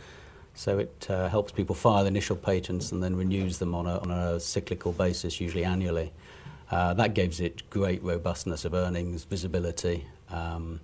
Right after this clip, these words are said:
and strong cash flows. Business has grown very strongly, um, doubling in size over the last, uh, three years, and, um, it's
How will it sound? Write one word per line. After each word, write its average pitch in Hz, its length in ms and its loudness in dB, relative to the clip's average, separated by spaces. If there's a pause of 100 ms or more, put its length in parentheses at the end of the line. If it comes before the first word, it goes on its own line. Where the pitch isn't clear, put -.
(360)
and 90 120 -2
strong 85 280 0
cash 92 260 0
flows. 80 500 -4 (440)
Business 98 340 2
has 87 160 -2
grown 92 300 4
very 92 160 2
strongly, 101 680 2 (160)
um, 87 540 -6 (480)
doubling 95 380 6
in 85 100 0
size 90 320 0
over 90 240 0
the 85 100 -2
last, 90 460 -2
uh, 87 140 2
three 90 240 -2
years, 98 540 -2 (360)
and, 101 640 2
um, 101 520 2
it's - 540 -6